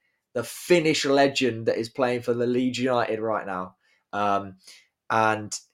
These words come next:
he's playing in centre mid. Uh, he's fucking unbelievable. I can't tell you. He's seventy-three rated card, got up to an eighty-eight. I love it. I love the concept. Absolutely class. Um,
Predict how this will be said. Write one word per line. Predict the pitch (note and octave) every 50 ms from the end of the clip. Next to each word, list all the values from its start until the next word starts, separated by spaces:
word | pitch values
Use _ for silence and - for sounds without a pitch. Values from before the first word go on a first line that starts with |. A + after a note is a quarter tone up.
| _ -
he's | B2 C#3+ D3 D3 C#3+ -
playing | - D3+ C3+ B2+ A#2+
in | A#2+ A#2+
centre | - - C3+ B2 G#2 G2
mid. | G#2+ G#2+ G2 F#2+ - _ -
Uh, | G2+ A2 A2 - - -
he's | C#3 D3+ E3 F3+ E3 -
fucking | - - - - - - - - - - - C#3+ B2+ A#2+
unbelievable. | A#2+ B2 B2 A2+ G#2+ F#2+ G#2 A2+ A#2 G2 F#2+ - E2+ E2 D#2+ -
I | F#2+ G2 G2 -
can't | - C#3 B2 G#2+ -
tell | - A#2+ G#2
you. | F#2+ -
He's | - E3+ A2+ -
seventy-three | - D3 D3 - D3+ - - C#3 D3 C#3
rated | B2 B2+ A#2+ F#2 G#2+ A2+ A#2
card, | - A#2 A2 G#2+ -
got | B2 A#2+ A#2 - - -
up | G#2+ G#2+ -
to | - A#2
an | A2
eighty-eight. | A2 G#2+ F#2+ F#2+ G2+ F#2+ F#2+ F#2+ - -
I | G#2+ A2+
love | A2+ A#2+ A#2 A#2 A2+ A2
it. | G2+
I | - G2+
love | A#2 B2+ C#3 D#3 D3+ B2+
the | D3 C#3
concept. | - - B2 A2+ A2+ - A2+ G2 - - - -
Absolutely | A#2 - - - - B2 A2+ G#2+ F#2+ F#2+ G#2
class. | - - A2 G2 D#2+ - - - - _ - - - - - _ _ _ -
Um, | A2 A2 A2 G#2+ A2 G#2+